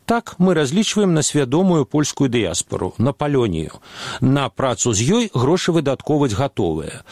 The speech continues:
А лёсам беларусаў, ну, хай займаецца нехта іншы, напрыклад, самі беларусы. Аднак фраза міністра — нагода для цікавай размовы на тэму, што такое нагул Польша для беларусаў.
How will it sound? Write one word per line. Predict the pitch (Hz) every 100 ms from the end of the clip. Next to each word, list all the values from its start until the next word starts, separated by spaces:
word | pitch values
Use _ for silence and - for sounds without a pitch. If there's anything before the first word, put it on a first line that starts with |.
| - -
А | 202
лёсам | 262 - 233
беларусаў, | 220 233 240 254 - 220
ну, | 247 277 -
хай | 233 233
займаецца | 143 120 175 170 -
нехта | 101 135 110
іншы, | 90 92 - - -
напрыклад, | 135 - 185 - -
самі | - 90 87
беларусы. | 87 87 85 82 - - _ - - - - -
Аднак | 190 247 -
фраза | 262 240 247
міністра — | 247 254 262 196
нагода | 180 185 202 240
для | 202 208
цікавай | - - 220 202
размовы | 180 151 208 247 214
на | 165 160
тэму, | 220 240 220 208
што | 180 - 247
такое | 220 190 - 226 202
нагул | 180 156 214
Польша | 175 165 175 -
для | 147 151
беларусаў. | 143 143 120 - -